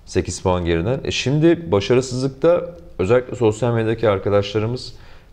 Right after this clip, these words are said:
başarısızlıkta nasıl tepki vereceklerini şu an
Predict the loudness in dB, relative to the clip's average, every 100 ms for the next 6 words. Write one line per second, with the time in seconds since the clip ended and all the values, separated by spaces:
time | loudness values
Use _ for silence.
0 | -2 0 2 2 0 -4 -2 2 2 0
1 | -6 -2 0 0 0 0 -2 -2 0 2
2 | 2 2 2 0 0 0 0 2 0